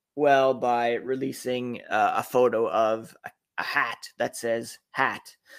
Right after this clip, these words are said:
on it as a possible, uh, you know, addition to, <laughs> uh,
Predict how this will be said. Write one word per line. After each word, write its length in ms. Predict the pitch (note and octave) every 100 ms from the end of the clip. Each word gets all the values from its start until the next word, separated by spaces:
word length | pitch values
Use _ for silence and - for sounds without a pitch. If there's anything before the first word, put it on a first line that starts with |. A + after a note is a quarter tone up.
| - _
on 200 | - A2
it 200 | G2 -
as 180 | A2 A#2+
a 40 |
possible, 680 | - A#2 A2+ B2+ B2 A#2 A2+
uh, 440 | G#2+ A2 A2+ A#2 C3+ _ _ _ _ _ _
you 100 | -
know, 340 | A#2 A#2 A#2+ - _ _ _ _ - -
addition 600 | C3+ B2 C#3 - B2+ B2
to, 340 | - C3 B2+ -
<laughs> 20 |
uh, 260 | D#3 D3+